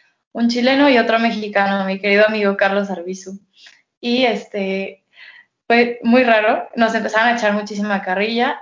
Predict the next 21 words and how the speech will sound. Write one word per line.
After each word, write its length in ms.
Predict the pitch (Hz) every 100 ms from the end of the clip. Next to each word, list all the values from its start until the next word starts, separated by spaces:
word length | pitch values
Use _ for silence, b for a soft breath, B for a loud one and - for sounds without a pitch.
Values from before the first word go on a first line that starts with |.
| -
al 300 | - 208 208
nivel 320 | 214 202 214
de 140 | 240 240
que 320 | 220 196 - -
yo 120 | 208
ya 140 | 214
estaba 260 | 214 208 196
incómoda 520 | 196 190 196 202 247 -
y 100 | 202
de 80 | 190
hecho 180 | -
ya 160 | 214 208
me 80 | 208
estaba 220 | 202 180
echando 320 | 196 196 196
para 160 | - -
atrás, 300 | - 196 196
dije, 220 | 180 185
"Ay, 100 | 196
qué 140 | 196 185
hueva". 320 | 185 214 208